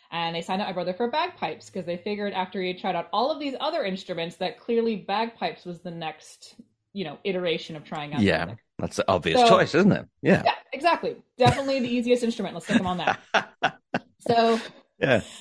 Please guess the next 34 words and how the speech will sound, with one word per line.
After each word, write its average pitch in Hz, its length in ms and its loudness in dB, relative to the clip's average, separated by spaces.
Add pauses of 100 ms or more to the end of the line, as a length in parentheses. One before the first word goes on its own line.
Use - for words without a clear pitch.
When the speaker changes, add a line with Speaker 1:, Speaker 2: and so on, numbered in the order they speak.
(220)
Speaker 1:
uh, 226 480 6
I 269 180 6
really 311 180 0
wanted 285 220 0
to 269 60 -6
learn. 277 280 2
They 233 80 -2
said, 220 280 -2
"Nope, 214 400 0
you 208 80 -8
gotta 208 180 0
focus 208 260 -6
on 220 60 -2
your 208 100 -6
college 208 240 0
stuff." 208 260 -4 (160)
Uh, 165 280 -8 (280)
you 165 100 -14
know, 147 140 -12 (180)
teenager, 175 640 -4
wouldn't 185 280 -4
listen 160 200 -10
to 165 80 -8
him. 165 140 -8 (340)
So 208 160 0
I, 208 200 8
you 202 140 0
know, 190 140 2
would 190 120 0
go 190 140 4
along 190 240 2
to 190 60 -14
the 175 60 -10
lessons. 160 500 -8